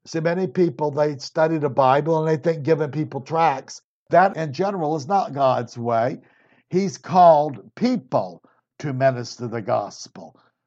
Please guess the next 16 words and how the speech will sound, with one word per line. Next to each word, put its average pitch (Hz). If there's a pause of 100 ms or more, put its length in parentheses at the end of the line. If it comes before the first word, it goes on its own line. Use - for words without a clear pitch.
(140)
So -
when 135
people 175
elevate 165
the 143
word 165
of 117
God 160
above 135
the 139
body 131
of 110
Christ, 196
they're 131
in 131
trouble. 180